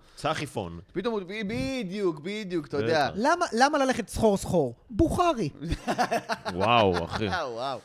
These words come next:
Speaker 1: איזה דיוק.
Speaker 2: אה, קיצר, אז אני בא אליו, אני אומר, "תביא אותו", פתאום הוא קובע לי דברים, "אי אפשר להעביר את האנשי קשר."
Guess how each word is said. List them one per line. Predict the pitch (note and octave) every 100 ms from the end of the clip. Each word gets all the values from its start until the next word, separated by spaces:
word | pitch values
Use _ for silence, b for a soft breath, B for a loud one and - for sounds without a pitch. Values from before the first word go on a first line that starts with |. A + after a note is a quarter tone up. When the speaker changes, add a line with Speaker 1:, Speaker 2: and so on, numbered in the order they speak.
| -
Speaker 1:
איזה | F#2+ G#2
דיוק. | G2+ A2 C3+ G#2+ A#2+
Speaker 2:
אה, | B2+ F#2 C3+
קיצר, | E3+ G#3+ F#3 D3+
אז | D3
אני | D3
בא | D3 G3+
אליו, | E3+
אני | E3
אומר, | F3
"תביא | E3+ G3+
אותו", | F3+ F#3
פתאום | A3 G#3
הוא |
קובע | F#3+ E3+ F#3+
לי | E3+
דברים, | D3 D#3+ C3+
"אי | A#2+
אפשר | D3 D3+
להעביר | B2 A2
את | G#2
האנשי | G2 G2+
קשר." | G2+ F#2+